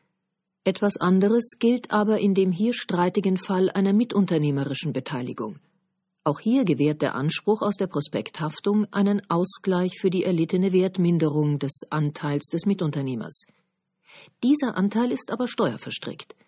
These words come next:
Ein Gewinn oder Verlust aus der Veräußerung oder Aufgabe eines Mitunternehmeranteils unterliegt stets der Einkommensteuerpflicht.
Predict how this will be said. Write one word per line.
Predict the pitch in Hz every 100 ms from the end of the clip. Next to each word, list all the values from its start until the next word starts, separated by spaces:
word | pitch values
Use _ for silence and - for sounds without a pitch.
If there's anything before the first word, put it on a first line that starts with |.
| _ _ _ - - -
Ein | 196
Gewinn | 202 196 262 302 285
oder | 262 254 247
Verlust | 233 240 220 240 - - -
aus | 135
der | - 139
Veräußerung | 139 147 - 190 214 247 233 226
oder | 214 196 190
Aufgabe | 185 226 - - 165 156 156 151
eines | 160 151 147 165
Mitunternehmeranteils | 185 - 208 202 185 185 185 180 202 214 214 233 - - _ _
unterliegt | 220 214 208 220 -
stets | - 262 190 -
der | 160 -
Einkommensteuerpflicht. | 147 147 131 - 139 123 - - - -